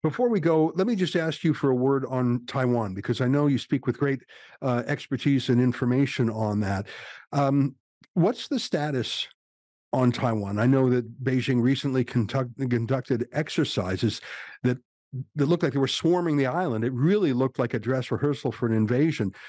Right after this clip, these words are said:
Uh, how did that shake down? Did that result in any change,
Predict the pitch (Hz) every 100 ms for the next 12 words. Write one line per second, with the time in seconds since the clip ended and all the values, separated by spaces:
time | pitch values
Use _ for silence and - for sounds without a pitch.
0 | - - - - 165 - - - 302 254
1 | 160 156 160 - - 147 131 - 143 123
2 | 107 117 143 190 151 131 110 143 160 -
3 | 127 127 120 120 151 147 139 127